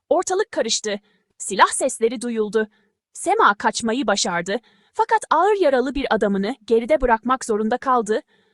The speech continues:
Bu adam jandarma tarafından yakalanıp sorguya götürüldü. Sorguda her şeyi itiraf etti. Sema'nın sadece cinayet değil, yıllardır kara para ve tehdit zinciriyle çevrili olduğunu söyledi. Böylece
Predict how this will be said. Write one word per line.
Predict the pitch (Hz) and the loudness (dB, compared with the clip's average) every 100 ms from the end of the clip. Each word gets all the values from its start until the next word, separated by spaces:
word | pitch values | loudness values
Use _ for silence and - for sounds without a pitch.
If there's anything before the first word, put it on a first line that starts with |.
| _ _ _ | _ _ _
Bu | 440 349 | 2 4
adam | 233 185 175 | 4 2 0
jandarma | 185 208 240 330 330 | -4 -2 0 0 0
tarafından | 254 226 220 214 | -4 -4 -4 -4
yakalanıp | 208 208 226 214 196 240 - - | -4 -4 -6 -4 -4 -6 -10 -14
sorguya | - 262 233 240 240 | -6 0 0 0 -2
götürüldü. | 214 196 202 185 190 180 _ _ _ _ | -2 -6 -6 -6 -4 -6 _ _ _ _
Sorguda | - 302 277 285 233 | -8 -6 -4 2 2
her | - - 453 | 2 0 0
şeyi | - 311 294 | 0 -4 -6
itiraf | 247 262 240 233 | -6 0 2 0
etti. | - - 190 - _ | -6 -6 -8 -8 _
Sema'nın | - - 466 480 330 220 202 | -14 -6 -2 2 2 0 -4
sadece | - 370 269 208 190 | -6 -6 -4 -2 -4
cinayet | 208 208 202 208 240 | -2 -2 -2 -6 -10
değil, | 294 285 _ _ - | -10 -12 _ _ -8
yıllardır | 254 294 311 247 196 185 | -4 0 2 2 -2 -8
kara | - 254 | -4 -4
para | - 240 226 | -2 -2 -2
ve | 214 | -2
tehdit | - 226 370 - | -6 -8 -10 -8
zinciriyle | 269 226 208 202 190 180 | -4 -4 -4 -6 -4 -4
çevrili | 208 190 202 208 | -4 -6 -4 -2
olduğunu | 196 185 185 185 | -2 -2 -4 -4
söyledi. | - 170 170 170 170 - _ _ _ _ | -6 -6 -4 -4 -6 -8 _ _ _ _
Böylece | 415 480 339 208 | 2 4 2 -2